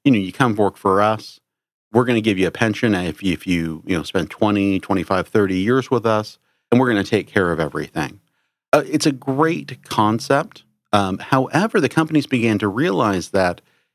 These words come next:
hey, sometimes these guarantees, um, are really pretty good.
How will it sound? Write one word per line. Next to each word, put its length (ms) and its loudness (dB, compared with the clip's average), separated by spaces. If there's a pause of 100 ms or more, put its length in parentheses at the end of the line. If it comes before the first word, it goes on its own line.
(200)
hey, 80 2
sometimes 480 -2
these 200 -2
guarantees, 1000 -2 (420)
um, 560 -4 (100)
are 140 2
really 320 0
pretty 260 0
good. 400 -4